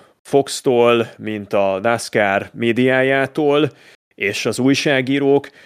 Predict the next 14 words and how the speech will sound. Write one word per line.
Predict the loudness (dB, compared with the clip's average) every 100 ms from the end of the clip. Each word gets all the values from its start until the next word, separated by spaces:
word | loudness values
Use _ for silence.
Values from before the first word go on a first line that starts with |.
| _ _
körül | 2 4 4 4
rajongják | 2 2 -2 -4 -4 -2
a | 0
versenyzőket, | 2 2 0 -4 -2 -2 0 0 2
és | 2 2
egy | -2 -2
ilyen | 0 -2 -2
tizenkét-tizennégy | -2 -2 -2 -2 -2 -2 -2 -2 -2 -2
órás | 0 0 -2 -2
műszakban | 0 0 2 0 2 2 2 -2 -10 -20
faggatják | _ 0 4 4 4 0 0
őket, | 0 0 0 0
fényképezik | -2 0 0 0 0 -2 -4
őket, | -2 -4 0 0 0 -2 -12